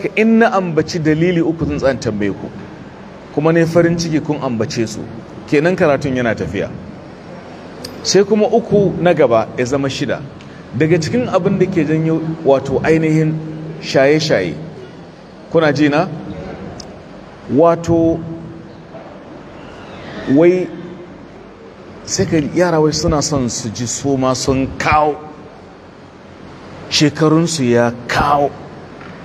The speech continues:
Su ma sun kai jalle na mazaje. To sai shaidan ya gaya musu, "Ka ɗan jarraba abun nan mana. Ai sai mazaje suke sha." Su ani ma namiji ne. Sai jarraba. Daga nan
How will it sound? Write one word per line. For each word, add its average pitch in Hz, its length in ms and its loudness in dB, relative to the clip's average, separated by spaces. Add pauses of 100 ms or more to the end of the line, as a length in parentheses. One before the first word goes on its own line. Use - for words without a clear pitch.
Su 151 180 -2
ma 160 140 4
sun 170 260 0
kai 170 220 4
jalle 139 540 4
na 147 140 2
mazaje. 151 640 2 (1900)
To 139 120 4
sai 214 180 4
shaidan 202 360 2
ya 170 100 4
gaya 156 260 4
musu, 127 300 -6 (720)
"Ka - 120 2
ɗan 185 240 4
jarraba 190 380 6
abun 160 260 2
nan 151 140 0
mana. 110 260 -2 (1400)
Ai 208 140 4
sai 196 240 6
mazaje 160 520 4
suke 135 340 -4
sha." 90 220 -6 (360)
Su - 160 -4
ani 160 160 4
ma 156 140 6
namiji 143 280 2
ne. 80 100 -8 (540)
Sai 156 180 0
jarraba. 101 380 0 (1120)
Daga 156 240 4
nan 196 240 0